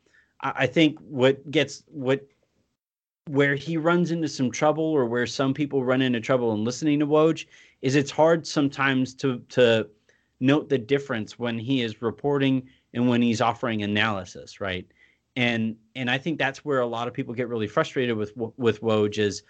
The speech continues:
"Wait, so is this what you're actually hearing, or is this how you actually feel about the situation?" Right? And, and, you know, I guess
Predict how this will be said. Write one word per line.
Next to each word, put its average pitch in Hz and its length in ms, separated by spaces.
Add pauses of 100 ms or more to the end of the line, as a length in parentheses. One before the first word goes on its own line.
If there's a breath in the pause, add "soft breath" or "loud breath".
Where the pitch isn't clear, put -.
(260 soft breath)
"Wait, 131 300 (180 soft breath)
so 160 220
is 135 140
this 175 220
what 156 180
you're 147 120
actually 113 400
hearing, 220 520 (360)
or 143 200
is 131 180
this 151 480
how - 140
you 143 160
actually 131 320
feel 131 300
about 120 240
the 113 40
situation?" 117 720 (420)
Right? 101 300 (400)
And, 120 340 (120)
and, 120 520
you 143 120
know, 117 360 (600)
I 139 120
guess 143 380